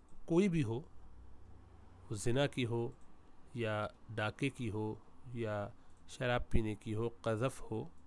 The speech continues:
کسی کو سلانڈر کرنا، الزام لگانا، تہمت لگانے کی اور گواہ نہ پیش کرنا، یا اسی طریقے سے چوری کی سزا، تو ان ساری جو سزائیں ہیں حدود کی، وہ سب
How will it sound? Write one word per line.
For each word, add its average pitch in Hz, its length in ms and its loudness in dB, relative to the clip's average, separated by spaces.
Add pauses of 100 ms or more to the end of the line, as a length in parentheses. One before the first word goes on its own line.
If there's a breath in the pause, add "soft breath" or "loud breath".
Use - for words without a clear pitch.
(300)
کسی - 180 -6
کو 110 120 -2
سلانڈر 104 360 -2
کرنا، 107 300 -2
الزام 104 500 -4
لگانا، 101 240 -2
تہمت 104 400 -2
لگانے 104 280 0
کی - 140 -6 (600 soft breath)
اور 101 180 0
گواہ 101 200 2
نہ 101 140 0
پیش 101 160 0
کرنا، 101 280 2
یا 139 140 4
اسی - 160 8
طریقے 107 380 0
سے 151 140 -6 (1300)
چوری 135 260 6
کی 123 140 -2
سزا، 101 220 0
تو 107 120 -2
ان 117 120 0
ساری 139 400 2 (1300)
جو 113 200 0
سزائیں 104 440 0
ہیں 113 100 0 (260)
حدود 120 280 4
کی، - 200 -6 (520 loud breath)
وہ 110 180 2
سب - 200 10